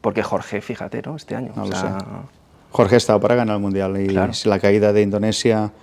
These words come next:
Speaker 1: Sí.
Speaker 2: no hubiera tenido esa caída, yo creo que eso es, no quiero decir un error, ¿no? Porque no vamos, eh,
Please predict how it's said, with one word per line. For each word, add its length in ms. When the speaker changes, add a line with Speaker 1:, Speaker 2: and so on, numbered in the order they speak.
Speaker 1:
Sí. 260
Speaker 2:
no 140
hubiera 160
tenido 200
esa 180
caída, 480
yo 120
creo 160
que 60
eso 340
es, 340
no 340
quiero 120
decir 180
un 80
error, 380
¿no? 480
Porque 220
no 180
vamos, 440
eh, 40